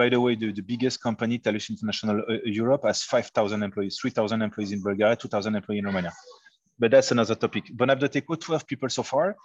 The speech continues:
but we are currently hiring an additional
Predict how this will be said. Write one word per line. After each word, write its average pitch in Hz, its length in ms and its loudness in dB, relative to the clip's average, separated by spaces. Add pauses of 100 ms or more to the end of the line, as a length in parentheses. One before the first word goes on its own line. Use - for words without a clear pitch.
(280)
but 123 160 -2
we 123 80 4
are 113 80 8
currently 120 460 2
hiring 117 460 4 (380)
an 113 120 2
additional 110 540 2